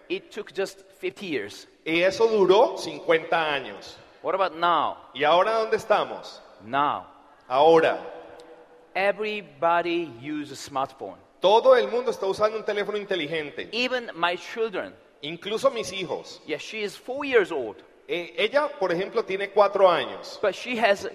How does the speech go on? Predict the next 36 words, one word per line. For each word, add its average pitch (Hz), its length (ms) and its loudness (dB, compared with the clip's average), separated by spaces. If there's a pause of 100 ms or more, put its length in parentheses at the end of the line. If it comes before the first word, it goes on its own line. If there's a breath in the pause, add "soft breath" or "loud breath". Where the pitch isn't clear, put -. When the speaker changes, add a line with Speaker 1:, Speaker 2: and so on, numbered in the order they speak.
(220)
Speaker 1:
her 196 300 2
own 208 300 -6
iPad. 170 560 -2 (280)
Speaker 2:
Pero 151 220 4
ella 196 240 2
tiene 233 240 -4
su - 160 -4
propio 175 340 2 (100)
iPad. 247 360 0 (320)
Speaker 1:
Yeah, 196 180 4
she - 380 -10
saw 226 300 0
it 190 80 -6
on 165 120 -10
YouTube. 208 540 -8 (480)
Speaker 2:
Y 156 160 -2
ella 185 200 0
mira 233 300 -2
en 247 100 -4
YouTube. 220 440 0 (340)
Speaker 1:
Only 254 180 0
four 320 280 2
years. 180 500 4 (120)
Speaker 2:
Y 156 80 -10
solamente 202 480 2
tiene 233 280 -2
cuatro 208 420 4
años. 185 520 -4 (320)
Speaker 1:
Who 294 160 -4
made 226 520 0
this 208 200 -2
society? 165 640 -2 (200)
Speaker 2:
¿Quién 240 340 -2
creó 240 260 2
esta 233 200 -2
sociedad? 196 560 0